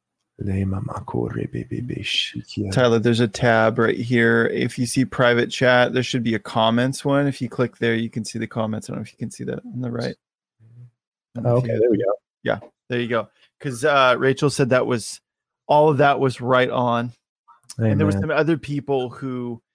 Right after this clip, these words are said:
Speaker 2: were saying after Rachel commented, they're like, "That's me also, that's me also." Some people, like Kathleen said she wakes up with headaches in the middle of the night, all that stuff.
Speaker 1: Uh,
Speaker 2: So
Speaker 1: amen. Okay. Perfect. Thank you, Father. Thank you, Rachel.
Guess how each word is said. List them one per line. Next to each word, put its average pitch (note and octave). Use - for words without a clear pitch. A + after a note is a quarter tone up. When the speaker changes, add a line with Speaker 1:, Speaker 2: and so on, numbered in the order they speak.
Speaker 2:
were C3
saying B2
after B2+
Rachel A#2+
commented, A2+
they're A2+
like, A2
"That's C#3
me C#3
also, C3
that's B2+
me B2+
also." B2
Some A#2+
people, A#2+
like -
Kathleen B2
said B2
she -
wakes A#2+
up -
with A#2
headaches A#2+
in A#2+
the A2+
middle A2
of G#2
the G#2+
night, A2
all A2+
that -
stuff. A2+
Speaker 1:
Uh, B2+
Speaker 2:
So B2+
Speaker 1:
amen. G2+
Okay. F#2+
Perfect. G#2
Thank G#2
you, G2+
Father. G2
Thank A#2+
you, G2+
Rachel. F#2+